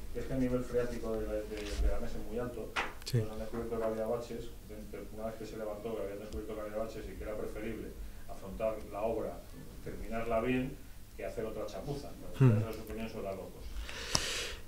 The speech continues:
Speaker 2: En cuanto al tema de la cantera, eh, yo no dudo que fuese una empresa, mm, lícita para contratar, porque evidentemente estaban los informes de los técnicos que avalaron la contratación y, por tanto,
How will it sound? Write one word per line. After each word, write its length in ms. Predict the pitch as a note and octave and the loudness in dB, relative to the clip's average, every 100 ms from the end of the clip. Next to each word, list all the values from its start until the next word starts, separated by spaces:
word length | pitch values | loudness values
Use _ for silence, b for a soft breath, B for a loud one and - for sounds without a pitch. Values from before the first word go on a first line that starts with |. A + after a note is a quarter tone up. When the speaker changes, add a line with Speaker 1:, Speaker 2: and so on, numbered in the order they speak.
| - | 10
Speaker 2:
En 180 | - D3+ | 12 12
cuanto 420 | C3+ D3+ D#3+ D#3 C#3+ | 12 12 12 12 12
al 140 | C#3 | 12
tema 240 | F3 F#3+ | 12 12
de 100 | G3 | 12
la 720 | G3+ G3 G3 F#3+ F#3+ F#3 F#3 F3+ E3+ E3+ | 12 12 12 12 12 12 12 12 10 12
cantera, 440 | D#3+ E3 G3 G#3 C4+ - - - - - - - | 12 12 12 12 12 8 -6 -10 -12 10 12 12
eh, 300 | - D3 B2 A#2 | 12 12 12 12
yo 100 | B2 | 12
no 120 | C3+ | 12
dudo 240 | B2+ C3 C#3 | 12 12 12
que 100 | C3+ | 12
fuese 260 | - B2+ | 12 12
una 140 | B2+ B2 | 12 12
empresa, 560 | A#2+ C3 - A#2 G#2+ - - - | 12 12 12 10 8 2 -8 2
mm, 640 | B2+ A2 G#2+ G#2 G#2+ A2 | 6 8 6 6 4 8
lícita 400 | B2 C#3 D3 C3 | 12 12 12 12
para 180 | B2 B2+ | 12 12
contratar, 520 | B2+ B2+ B2 D3 D#3+ | 12 12 12 12 12
porque 320 | - B2 A2 A2+ | 12 8 12 12
evidentemente 380 | A#2 A#2+ B2 | 12 12 12
estaban 260 | B2 B2 A#2+ | 10 12 12
los 160 | A#2 A#2+ | 12 12
informes 440 | A2 B2 A#2 A#2+ | 10 12 12 12
de 100 | A#2+ | 12
los 200 | A#2+ G#2+ | 12 12
técnicos 400 | B2+ B2+ C3 C3+ | 12 12 12 12
que 100 | A#2+ | 12
avalaron 540 | A2 A2 A#2 B2 C#3+ - - - - - - - | 12 12 12 12 12 8 -4 -2 0 0 2 8
la 180 | C3 | 10
contratación 540 | B2 A#2 A2+ E3 E3 C#3+ | 12 12 12 12 12 12
y, 60 | |
por 160 | - G#2+ | 12 12
tanto, 380 | A#2 A#2 C#3 | 12 12 12